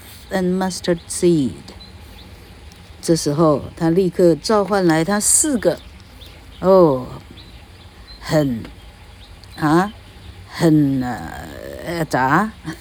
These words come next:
<laughs> 手脚很轻快的精灵。他们是谁呢？他们是，啊，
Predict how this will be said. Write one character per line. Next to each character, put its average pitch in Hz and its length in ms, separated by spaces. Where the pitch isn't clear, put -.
<laughs> - 540
手 165 480
脚 143 360
很 208 240
轻 254 400
快 247 260
的 160 100
精 180 380
灵。 147 340
他 170 120
们 165 160
是 156 140
谁 143 380
呢？ 202 320
他 156 140
们 143 200
是， 135 380
啊， 117 280